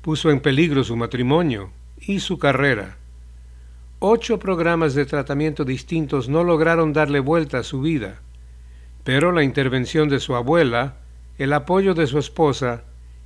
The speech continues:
y la influencia bondadosa de Dios sí lo lograron. Hoy en día, este joven está libre de drogas. Es un esposo y padre afectuoso.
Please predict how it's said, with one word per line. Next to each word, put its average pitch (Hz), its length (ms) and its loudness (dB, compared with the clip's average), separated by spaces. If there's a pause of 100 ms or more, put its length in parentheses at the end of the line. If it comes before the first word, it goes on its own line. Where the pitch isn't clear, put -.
y 170 140 -2
la 175 160 0
influencia 175 640 0
bondadosa 151 680 2
de 127 140 -2
Dios 165 540 -2 (440)
sí - 300 -4
lo 135 160 2
lograron. 117 600 -2 (1300)
Hoy 180 220 4
en 208 180 2
día, 127 400 0 (400)
este 147 280 0
joven 151 360 4
está 151 260 0
libre 151 380 2
de 117 140 -2
drogas. 113 600 -2 (640)
Es 135 180 -6
un 147 160 2
esposo 180 580 0
y 139 120 -2
padre 170 460 -2
afectuoso. 131 840 -4